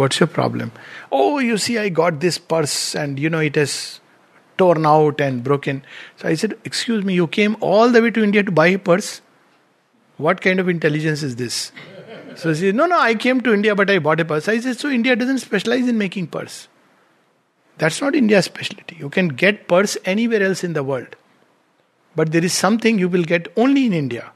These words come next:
Did you find that?" And she started bit, you know,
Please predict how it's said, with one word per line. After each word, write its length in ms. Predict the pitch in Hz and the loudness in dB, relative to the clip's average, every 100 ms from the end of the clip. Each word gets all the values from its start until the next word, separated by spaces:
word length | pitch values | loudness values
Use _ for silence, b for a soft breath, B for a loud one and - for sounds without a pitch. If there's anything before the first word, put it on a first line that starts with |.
| _ _ _ _ _ _ - | _ _ _ _ _ _ -6
Did 160 | 151 170 | -2 0
you 100 | 220 | 2
find 340 | 196 196 190 | 2 2 2
that?" 180 | 165 175 - b b b - 254 | 0 0 -6 b b b -10 -4
And 180 | 277 214 | -2 2
she 120 | 233 | 2
started 420 | 202 180 170 196 156 | 2 2 2 2 0
bit, 300 | 165 - - | -2 -2 -8
you 80 | 151 | -8
know, 160 | 151 | -8